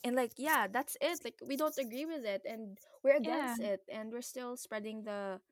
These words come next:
Speaker 1: word nga it's wrong to,
Speaker 2: Yeah.
Speaker 1: like, slut shame women. You don't even know them. Why are you, like,
Speaker 2: Just
Speaker 1: slut
Speaker 2: respect.
Speaker 1: shaming them?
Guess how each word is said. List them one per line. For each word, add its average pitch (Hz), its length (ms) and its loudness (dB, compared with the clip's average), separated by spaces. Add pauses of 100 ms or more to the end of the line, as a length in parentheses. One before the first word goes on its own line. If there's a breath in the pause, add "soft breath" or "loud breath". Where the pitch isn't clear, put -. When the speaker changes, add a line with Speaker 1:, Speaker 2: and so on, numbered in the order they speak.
(1400)
Speaker 1:
word 196 460 4
nga 202 240 -2
it's - 260 -6
wrong 190 340 0
to, 202 60 -4
Speaker 2:
Yeah. 190 140 -4
Speaker 1:
like, 190 80 -10
slut 185 220 -6
shame 185 280 -6
women. 175 360 -10
You 214 120 -4
don't 320 220 2
even 330 320 2
know 294 220 0
them. 311 260 -2
Why 247 240 -2
are 330 120 -4
you, 339 180 0
like, 302 100 0
Speaker 2:
Just - 180 -2
Speaker 1:
slut 277 140 2
Speaker 2:
respect. - 40 -6
Speaker 1:
shaming 240 440 0
them? 202 360 -12